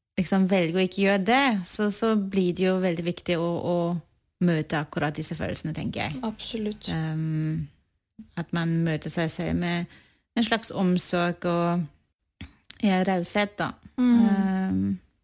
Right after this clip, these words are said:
Speaker 2: Har du noen, eh, forslag til noen øvelser eller noe sånt man kan, man kan gjøre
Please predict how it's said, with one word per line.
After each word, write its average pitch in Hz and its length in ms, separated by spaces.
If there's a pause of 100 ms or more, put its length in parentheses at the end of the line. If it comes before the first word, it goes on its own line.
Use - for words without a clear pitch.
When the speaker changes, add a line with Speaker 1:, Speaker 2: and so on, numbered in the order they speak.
(680)
Speaker 2:
Har 214 160
du 202 80
noen, 214 320
eh, 202 280
forslag 208 640
til 202 180
noen 208 320
øvelser 185 580
eller 208 100
noe 208 80
sånt 202 180
man 190 140
kan, 196 320
man 208 160
kan 220 180
gjøre 202 380